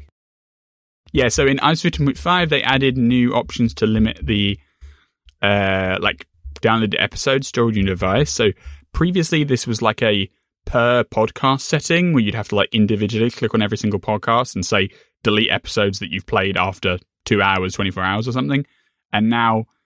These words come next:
they've upgraded it, so it's just, like, a global setting in pod-, in, and I think the default is, like, automatic, so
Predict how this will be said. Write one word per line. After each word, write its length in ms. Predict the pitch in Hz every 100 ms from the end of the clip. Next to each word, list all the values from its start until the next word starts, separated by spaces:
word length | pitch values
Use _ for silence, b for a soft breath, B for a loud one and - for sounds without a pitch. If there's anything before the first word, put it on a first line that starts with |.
| _ _
they've 340 | 110 104 98 -
upgraded 480 | 113 - 117 110 101
it, 180 | 95 -
so 120 | -
it's 120 | 78
just, 200 | - 92
like, 220 | 98 90 - _ _ _
a 100 | 101
global 500 | - 104 98 95 95
setting 480 | - - 92 - 107
in 120 | 98
pod-, 260 | - 98 -
in, 220 | 101 98
and 100 | 98
I 80 | 90
think 220 | 113 95
the 100 | 95
default 440 | 90 101 - 107
is, 100 | 98
like, 140 | 98 -
automatic, 680 | 95 - 90 95 131 -
so 220 | - 90